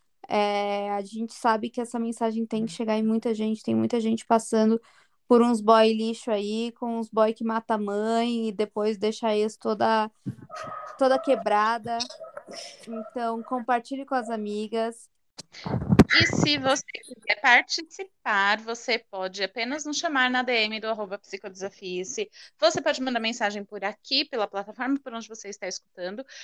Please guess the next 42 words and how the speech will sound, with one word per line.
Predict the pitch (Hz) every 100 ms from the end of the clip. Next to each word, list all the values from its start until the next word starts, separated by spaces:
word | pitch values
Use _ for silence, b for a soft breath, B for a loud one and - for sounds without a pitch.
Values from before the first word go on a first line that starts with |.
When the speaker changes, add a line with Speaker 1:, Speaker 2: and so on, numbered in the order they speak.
| B - -
Speaker 2:
e | 311
a | 285
gente | 277 277 285
vai | 285 294
te | 330
responder | 311 302 277 226 233
pra | 254
gente | 247 247 240
viabilizar | 247 269 285 269 247 233 247
que |
você | 247 269
conte | - 285 339
a | 370
sua | 320
história, | 285 277 254 277
mesmo | 262 277 320 370
que | -
você | 277 -
queira | - 254 277
permanecer | 277 262 262 254 262 - -
completamente | 539 - 277 320 381 359 320 381
anônima, | 349 269 233 208 190 B _
sem | _ - 269
mostrar | 269 262 - 247
nem | 240 277
a | 330
sua | 320 320 339
voz. | 302 220 190
Se | - 214
a |
sua | - 214
história, | - - 240 240 240 208
se | 226
contar | 208 202 247 226
a |
sua | -
história | 320 - 254 247
é |
importante | 247 214 - 277 370
pra | - 330
você, | 311 - 226 226 _ _ _ _
fala | - 240 214 220